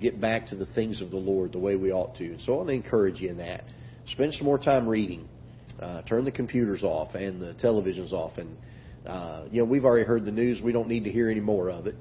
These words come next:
Uh, we just ought to spend some time reading the, God's Word and getting into that. So I want to encourage you in that.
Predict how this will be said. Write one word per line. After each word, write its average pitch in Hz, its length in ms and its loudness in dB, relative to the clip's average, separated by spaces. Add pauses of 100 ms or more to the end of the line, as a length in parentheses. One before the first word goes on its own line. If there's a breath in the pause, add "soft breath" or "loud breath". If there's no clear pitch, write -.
(480 loud breath)
Uh, 87 520 -6
we 92 140 -4
just 107 280 -4
ought 95 260 0
to 95 100 0
spend 107 300 -6
some 95 160 -8
time 101 260 0
reading 98 300 -2
the, 95 600 -10
God's 98 360 0
Word 101 280 2
and 92 100 -4
getting 101 180 -2
into 92 200 -4
that. 101 340 4 (800)
So 104 120 0
I - 20 4
want 127 140 10
to 117 60 6
encourage 107 300 6
you 98 80 0
in 95 40 0
that. 85 180 -2